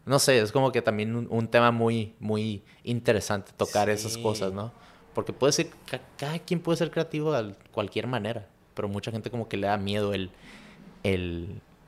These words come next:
Speaker 1: proyectar, pues, su, sus ideas, su creatividad, ¿no? Se queda como que en un... Eh,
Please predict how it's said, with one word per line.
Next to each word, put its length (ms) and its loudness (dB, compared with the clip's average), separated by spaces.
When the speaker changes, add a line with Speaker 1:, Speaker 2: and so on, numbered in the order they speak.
Speaker 1:
proyectar, 680 4
pues, 160 -2
su, 320 -2
sus 340 -2
ideas, 460 0
su 200 -8
creatividad, 680 -2
¿no? 200 -10
Se 180 -8
queda 220 4
como 180 -2
que 100 -4
en 60 -2
un... 200 -4
Eh, 500 6